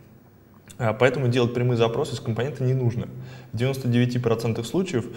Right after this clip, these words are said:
а, нет необходимости работать напрямую с таблицами Bittrex Framework. Есть возможность, э, решить задачу с помощью A P I-функций. Во-вторых, это небезопасно.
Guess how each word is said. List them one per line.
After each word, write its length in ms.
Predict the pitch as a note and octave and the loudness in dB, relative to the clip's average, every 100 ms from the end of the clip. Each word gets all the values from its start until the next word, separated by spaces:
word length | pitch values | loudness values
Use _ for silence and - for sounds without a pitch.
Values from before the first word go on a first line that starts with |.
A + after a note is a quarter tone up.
| - - - | -16 -20 -4
а, 140 | G#2 | 0
нет 180 | G#2+ C#3+ | 0 0
необходимости 560 | C3 A#2 A2+ B2 A2+ - | -2 0 2 2 0 2
работать 380 | G#2+ A2+ A#2 A2+ | 2 2 2 -2
напрямую 580 | G#2+ A#2 A#2 A2 G#2+ | -2 0 2 0 -4
с 80 | G#2+ | -6
таблицами 540 | - A2 C#3 C3+ B2 A2 | -2 0 0 -2 -2 -2
Bittrex 340 | G#2+ G#2+ G2+ - | 0 -2 -6 -6
Framework. 460 | A2 G#2+ G#2 - - - - - - | -4 -2 -2 -4 -12 -18 -20 -20 -4
Есть 200 | A2 B2 | 0 2
возможность, 560 | A2 A2 B2 A2 - - | 2 2 2 2 -2 -8
э, 280 | G2+ A2 A2 | -6 -2 -2
решить 220 | A2 A2+ | 0 2
задачу 340 | A2+ B2+ C3+ | 2 2 -2
с 60 | A#2+ | -6
помощью 760 | - - A#2+ A#2 - G#2+ G#2+ | -8 -4 -2 -2 -2 -4 -2
A 60 | G#2 | -6
P 140 | G#2 | -6
I-функций. 460 | G#2+ - G#2 - - - - - - - - - - - - - | -6 -6 -8 -10 -16 -18 -20 -20 -20 -20 -20 -20 -20 -20 -20 -6
Во-вторых, 420 | G#2+ G#2+ C3 B2+ | -6 4 4 6
это 160 | A#2+ A#2+ | 2 2
небезопасно. 720 | A#2 A2+ A#2+ A#2+ E3+ - C#3+ | 2 4 4 6 2 2 -6